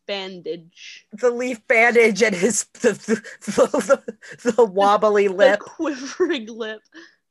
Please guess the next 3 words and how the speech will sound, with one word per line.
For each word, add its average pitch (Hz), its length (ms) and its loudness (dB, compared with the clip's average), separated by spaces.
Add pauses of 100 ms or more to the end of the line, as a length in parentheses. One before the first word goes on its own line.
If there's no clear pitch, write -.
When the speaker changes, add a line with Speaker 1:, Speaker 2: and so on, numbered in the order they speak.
(3000)
Speaker 1:
I'm 233 200 -12
like, 214 260 -6 (100)
that, 214 280 -4